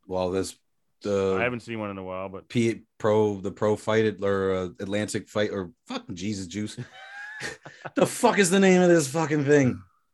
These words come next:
Speaker 1: The Atlantic, what's it called? Atlantic Fight, uh... Fight League Atlantic, Atlantic Fight League,
Speaker 2: Fight League
Speaker 1: Fight League
Speaker 2: Atlantic.
Speaker 1: Atlantic, like that. They're, this is their second event.
Speaker 2: Yeah.
Speaker 1: So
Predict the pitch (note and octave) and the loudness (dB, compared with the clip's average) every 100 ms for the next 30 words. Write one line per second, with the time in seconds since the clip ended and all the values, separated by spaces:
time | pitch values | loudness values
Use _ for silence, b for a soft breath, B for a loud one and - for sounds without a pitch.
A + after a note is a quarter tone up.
0 | _ C3 C3 B2+ D3 C#3+ D3+ C#3+ D#3 D3 | _ 2 4 6 4 4 0 0 0 0
1 | D#3 D3+ B2 C3+ C#3+ C#3+ B2 _ - C3 | 2 2 2 2 0 -2 -6 _ 0 0
2 | C3+ C3 _ _ _ - A#2 A2+ A2 G#2+ | 0 -6 _ _ _ -14 -10 -6 -4 -4
3 | G2+ - _ _ _ _ _ _ _ _ | -6 -12 _ _ _ _ _ _ _ _
4 | _ _ C#3+ D3 D3+ D3 C#3 C#3 B2+ G#2 | _ _ 2 6 6 6 6 4 4 0
5 | G2+ A2+ A#2+ B2 B2 A#2 G#2 G2 A#2 A#2+ | 0 0 0 0 0 0 0 -2 -4 -6
6 | A#2+ A2 C3 D3 D3 C#3 B2+ C3+ C3 A#2+ | -6 2 2 4 4 4 4 2 2 0
7 | F#2+ G#2+ F2 - A2 B2 B2 B2 B2+ A2+ | 0 -2 -2 -2 2 2 2 0 2 0
8 | C3 D3 B2+ A#2+ - B2+ C#3 G#2 F2 E2 | -2 -2 -2 0 0 0 -2 -4 -6 -10
9 | - _ _ _ F#2+ F2+ - _ _ _ | -12 _ _ _ -12 -12 -14 _ _ _
10 | - - A2 G#2 G#2 G2 | -6 2 4 6 4 2